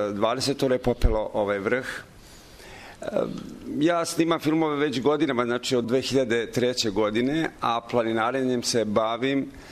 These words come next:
od hiljadu devetsto sedamdeset sedme godine. I dok sam ja malo naučio kako se snima u tim ekstremnim uslovima, to je nešto specifično, jer treba se i penjati i,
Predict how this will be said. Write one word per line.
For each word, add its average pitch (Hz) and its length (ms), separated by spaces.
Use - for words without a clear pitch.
od 117 140
hiljadu 139 180
devetsto 135 260
sedamdeset 127 360
sedme 107 260
godine. 104 500
I 113 520
dok 117 200
sam 127 160
ja 123 80
malo 113 360
naučio 113 600
kako 117 340
se 110 140
snima 120 340
u 110 80
tim 117 200
ekstremnim 110 500
uslovima, 113 400
to 113 140
je 107 60
nešto 107 260
specifično, 123 600
jer 107 80
treba 127 260
se 123 260
i 175 140
penjati 147 720
i, 120 260